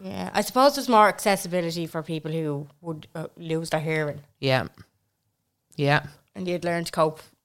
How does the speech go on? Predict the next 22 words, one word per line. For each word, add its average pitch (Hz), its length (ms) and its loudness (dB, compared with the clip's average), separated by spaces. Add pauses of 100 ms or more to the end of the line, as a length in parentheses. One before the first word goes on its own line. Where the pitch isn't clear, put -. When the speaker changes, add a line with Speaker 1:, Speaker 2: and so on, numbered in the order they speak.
(140)
Speaker 1:
I, 190 280 4
oh, - 380 -10
I 208 60 -6
don't 170 180 -10
know. 170 180 -8 (720)
Speaker 2:
Um, 175 300 6
never 214 300 8
have 226 140 8
had 180 220 6
the 165 100 6
opportunity 165 560 4
to - 140 -2
travel 180 360 4
or 151 140 0
never 143 260 2
be 143 140 0
able 135 200 0
to 143 100 -6
buy 131 140 -2
a 123 60 -6
gaff. 131 320 -8 (3000)
Speaker 1:
Mm. 233 1000 4